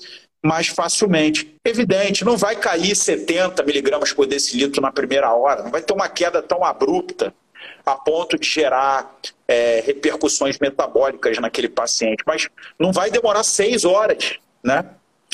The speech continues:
E aí, às vezes, a enfermagem se assusta. "Pô, mas tu vai fazer insulina venosa?" Vou. Qual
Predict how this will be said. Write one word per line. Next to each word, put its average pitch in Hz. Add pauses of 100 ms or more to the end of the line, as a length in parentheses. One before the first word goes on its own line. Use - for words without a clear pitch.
(320)
E 196
aí, 202
às 233
vezes, 226
a 233
enfermagem 214
se -
assusta. -
"Pô, 262
mas 233
tu 220
vai 226
fazer 208
insulina 220
venosa?" 208 (260)
Vou. 190
Qual -